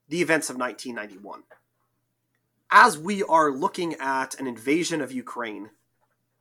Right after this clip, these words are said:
kicked off after a, a pretext years in the making by Putin.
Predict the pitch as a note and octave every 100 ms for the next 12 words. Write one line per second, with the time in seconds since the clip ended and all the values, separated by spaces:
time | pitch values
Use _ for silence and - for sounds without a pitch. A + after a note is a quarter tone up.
0 | _ - - - C3 C3 - - _ _
1 | _ _ _ C3 D3 - C#3 C3 A#2+ -
2 | _ _ _ C#3+ C3 - C#4+ - - C#4
3 | - B2+ - - - - C#3 G#3 F#3 D#3
4 | B2 G#2 - - - - _ _ _ _
5 | A#2+ A2+ - F2